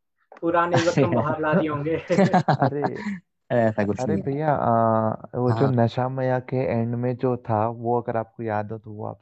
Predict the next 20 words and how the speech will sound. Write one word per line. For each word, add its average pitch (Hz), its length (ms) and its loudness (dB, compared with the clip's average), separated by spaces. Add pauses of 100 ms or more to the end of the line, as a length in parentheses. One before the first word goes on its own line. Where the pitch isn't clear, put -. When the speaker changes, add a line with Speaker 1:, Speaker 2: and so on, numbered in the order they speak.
Speaker 3:
सुना 98 260 -10
दो 101 120 -16
प्लीज। 107 260 -18 (500)
Speaker 2:
हाँ, 120 460 4
मैं, 107 360 4
Speaker 3:
अगर 127 120 4
Speaker 2:
like, 123 140 4
Speaker 3:
याद 98 160 0
हो। 107 160 -6 (880)
Speaker 2:
हाँ, 120 300 0
मैं 113 140 0
सुनाता 107 400 -4
हूँ। 220 180 -4 (1400)
ज्यादा 123 540 4
नहीं 135 360 2
तो 123 140 -6
कुछ 127 360 -6
थोड़ा 113 320 4
ही 127 160 4
लिखते 104 420 -4